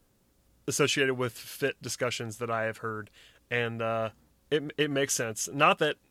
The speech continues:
other guys can't fit, he, and that's, that's important to, to just say out loud. It's not that the guys we talked about before are, are bad fits. It's that, uh, this is, this would be more of a designed fit, per-, perhaps.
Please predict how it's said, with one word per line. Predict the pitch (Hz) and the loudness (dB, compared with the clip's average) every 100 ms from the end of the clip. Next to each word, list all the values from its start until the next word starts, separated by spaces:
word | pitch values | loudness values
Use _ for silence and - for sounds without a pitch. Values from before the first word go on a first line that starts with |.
| _ | _
other | 143 139 | 4 6
guys | 131 127 120 | 6 4 2
can't | - 127 107 | -2 -4 -4
fit, | 123 117 | -6 -4
he, | 120 | 0
and | 135 | 4
that's, | 160 160 | 4 2
that's | 143 147 | 0 0
important | - 131 113 - | 0 -2 -2 -6
to, | 131 | -6
to | |
just | 117 117 | -4 0
say | 131 | 2
out | 117 110 | 2 2
loud. | 117 113 110 - - | 2 0 -2 -8 -8
It's | 131 | 2
not | 160 170 | 6 8
that | 151 | 6
the | 135 | 2
guys | 139 | 2
we | 123 | 4
talked | 123 123 | 2 0
about | 120 113 | 0 -4
before | 117 123 117 110 110 | -4 -2 -2 -2 -4
are, | 117 113 - | -4 -4 -2
are | 120 | -4
bad | 107 123 117 104 | -2 0 0 -2
fits. | - - - - - - - | -6 -6 -2 -2 -4 -20 -12
It's | 113 - | -10 -4
that, | 120 107 | -2 -2
uh, | 107 101 - _ | -2 -6 -12 _
this | 127 127 | -4 -4
is, | 123 | -4
this | 123 120 | -6 -6
would | |
be | 113 | -6
more | 110 113 | -4 -2
of | 107 | -4
a | |
designed | 104 101 107 104 104 - _ | -6 -8 -8 -10 -12 -18 _
fit, | _ - - | _ -14 -12
per-, | - - | -18 -18
perhaps. | - 110 - - | -16 -14 -10 -12